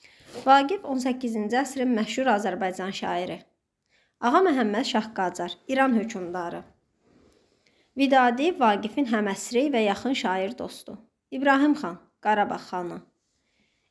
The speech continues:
Eldar, xanlıq zülmü və Qacar basqını əleyhinə üsyan qaldırmış kəndlilərin başçısı. Kürd Musa, Eldarın dəstəsindən. Arşak,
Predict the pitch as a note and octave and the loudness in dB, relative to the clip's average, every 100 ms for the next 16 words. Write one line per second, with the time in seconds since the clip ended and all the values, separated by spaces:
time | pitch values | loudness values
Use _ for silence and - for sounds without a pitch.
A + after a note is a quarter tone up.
0 | _ C4 C4 A#3+ F#3 - - D4+ E4+ G4 | _ 2 4 4 2 0 0 2 2 2
1 | D#4 C4+ A3 B3+ B3 A3+ G3+ G#3 B3 B3 | 2 4 4 4 2 2 0 0 -2 -2
2 | G3 - - G3+ A3+ G#3 F3+ F3+ F#3+ G3+ | -6 -8 -10 -4 -2 -2 -2 -4 -4 -6
3 | - A3 - D4 D4+ G#3 F#3+ F#3 A3 A#3 | -6 -6 0 2 4 2 0 -4 -4 -6
4 | - F#3+ F3+ E3+ F#3+ A#3+ F3+ - - - | -6 -6 -6 -4 -2 -2 -2 -6 -10 -12
5 | - - _ _ - E4+ D#4 G#3+ A3 E3+ | -12 -16 _ _ -6 0 2 0 -2 -8
6 | D#3 - G3+ G3+ G#3+ G3+ F3 - F3+ - | -8 -6 -2 0 0 -2 -4 -6 -12 -10
7 | A#2+ D#3 - - _ _ - G#3 G#3 - | -8 -8 -10 -18 _ _ -4 -2 -2 0
8 | G#3+ A3 | -2 -2